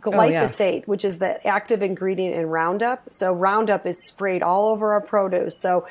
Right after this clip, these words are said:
Speaker 2: that is so offensive to our gut, almost arguably more offensive to our gut than even antibiotics, because the antibiotics are killing the good bacteria and the bad bacteria. The glyphosate, which is, again, in Roundup, it's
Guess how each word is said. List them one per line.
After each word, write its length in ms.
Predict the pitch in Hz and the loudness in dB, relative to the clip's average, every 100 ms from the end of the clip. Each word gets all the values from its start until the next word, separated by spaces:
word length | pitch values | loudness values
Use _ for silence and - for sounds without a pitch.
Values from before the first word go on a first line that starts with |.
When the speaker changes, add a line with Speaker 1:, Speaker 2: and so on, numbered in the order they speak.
| - - - | -14 -14 2
Speaker 2:
that 200 | 226 208 | 2 4
is 180 | 208 | 0
so 440 | - - 254 247 202 | -4 -4 0 2 2
offensive 420 | - 180 170 165 | 0 -2 -2 -4
to 120 | - | -2
our 80 | 165 | -2
gut, 200 | 160 - - | 0 -2 2
almost 500 | 262 370 339 233 - | 2 2 0 0 0
arguably 640 | 220 233 247 202 190 190 | -2 2 2 2 0 -2
more 460 | 175 175 196 202 - | -2 0 2 2 0
offensive 380 | 175 180 160 156 | -4 -6 -4 -4
to 80 | 165 | -4
our 80 | |
gut 180 | 151 165 | -2 -2
than 120 | 175 170 | -2 -4
even 240 | 165 165 | -4 -4
antibiotics, 720 | 170 160 160 156 196 - - | -4 -4 -4 -4 -4 -6 -8
because 380 | - 185 185 165 - - - _ _ | -10 -4 -4 -4 -10 -20 -20 _ _
the 280 | - 196 226 | -8 -4 -2
antibiotics 600 | 240 247 202 202 214 214 | 0 0 2 4 2 0
are 80 | 160 | -8
killing 340 | - 202 190 | -4 -2 0
the 80 | 175 | -2
good 200 | 165 190 | -2 -2
bacteria 640 | 180 170 - 175 170 175 - | -2 -4 -4 -4 0 -2 -2
and 220 | 180 208 | -4 -2
the 60 | 240 | -2
bad 260 | 240 240 | 0 0
bacteria. 600 | 240 247 - 247 240 240 - _ _ | 0 -4 -4 -2 -2 -2 -8 _ _
The 100 | 202 | -6
glyphosate, 880 | 185 180 185 247 285 - 294 311 - | -2 2 2 2 -4 -2 0 0 -2
which 180 | 208 - | -6 -4
is, 220 | 180 - | -6 -8
again, 400 | 190 202 190 180 | -6 -4 -2 -4
in 180 | 185 170 | -4 -4
Roundup, 500 | 170 175 202 233 240 - - - _ _ | -2 -2 -2 -2 -4 -16 -20 -20 _ _
it's 180 | 220 | -4